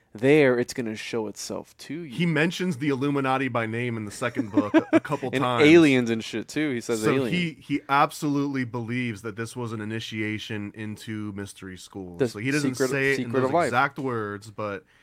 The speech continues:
Speaker 2: he's essentially saying, uh, and, and I do, uh, believe that this kind of harkens back to the originating mystery schools where they were giving them ergot and they were tripping out and they were watching this huge play by the greatest, you know, theater producers of all time, the ancient Greeks,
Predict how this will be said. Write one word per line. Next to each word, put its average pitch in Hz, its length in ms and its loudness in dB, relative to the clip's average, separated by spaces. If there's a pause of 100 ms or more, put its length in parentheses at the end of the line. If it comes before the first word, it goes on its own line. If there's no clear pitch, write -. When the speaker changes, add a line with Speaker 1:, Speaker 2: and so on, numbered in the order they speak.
(100)
Speaker 2:
he's 127 160 -8
essentially 135 520 -4
saying, 113 560 -6 (440)
uh, 120 160 -8
and, 151 140 0
and 147 200 -2
I 135 100 0
do, 135 340 -4 (260)
uh, 127 180 -4
believe 123 480 -4
that 107 120 -10
this 117 180 -8
kind 120 240 -6
of 110 200 -8
harkens 113 440 -4
back 113 280 -2
to 123 180 -8
the 113 80 -6
originating 107 380 -8
mystery 107 320 -10
schools 98 380 -12
where 107 100 -14
they 107 60 -6
were 104 80 -8
giving 107 200 -6
them 101 140 -8
ergot 104 480 -4
and 107 80 -10
they 101 40 -10
were 98 100 -10
tripping 104 360 -10
out 107 280 -4
and 104 120 -12
they 104 40 -8
were 98 200 -8 (380)
watching 120 500 -2
this 107 220 -12
huge 120 520 -10
play 120 460 -4
by 107 160 -6
the 104 80 -10
greatest, 113 600 -8
you 120 60 -8
know, 107 180 -6
theater 120 360 -4
producers 113 500 -8
of 110 80 -8
all 113 160 -2
time, 113 320 -6
the 107 100 -10
ancient 110 300 -14
Greeks, 113 540 -10